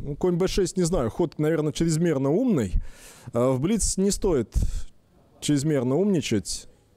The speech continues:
Так, ну, верну-, верни на Д пять, потому что ладья Е пять, ладья Д три угрожает. Верни коня на Д пять. Он там стоит прекрасно. Вот Александр тоже за-, ой, куда? Куда, куда? Господи боже мой, мат два хода зевнул.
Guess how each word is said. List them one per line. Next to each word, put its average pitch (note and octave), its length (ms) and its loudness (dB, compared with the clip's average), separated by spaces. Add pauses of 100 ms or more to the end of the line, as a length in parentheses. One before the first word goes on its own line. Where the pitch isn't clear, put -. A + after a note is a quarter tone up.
(140)
Так, G#2+ 420 -4 (240)
ну, D3 180 0
верну-, F3 260 0
верни F#3 280 0
на C3 160 0
Д - 100 -2
пять, A2 280 -4
потому D#3+ 220 0
что F#3 140 0
ладья G3 180 2
Е F#3+ 80 4
пять, F3+ 240 -2
ладья E3+ 220 0
Д D#3 120 -2
три G#3+ 160 0
угрожает. C3 560 0
Верни D3 320 0
коня E3+ 300 0
на F3 100 0
Д C#3+ 160 -2
пять. - 400 -4
Он D3 140 -2
там G3+ 160 -2
стоит D#3 340 -2
прекрасно. A2+ 680 -4 (1200)
Вот B2 160 -2
Александр D3 480 0
тоже C3 240 0
за-, C3 140 0
ой, E3 200 2
куда? B2 380 0
Куда, E3+ 480 0
куда? E3 540 0 (400)
Господи D#3+ 400 0
боже D#3+ 220 2
мой, D3 140 2
мат D#3+ 200 0
два F3 160 0
хода E3 260 0
зевнул. A#2+ 440 0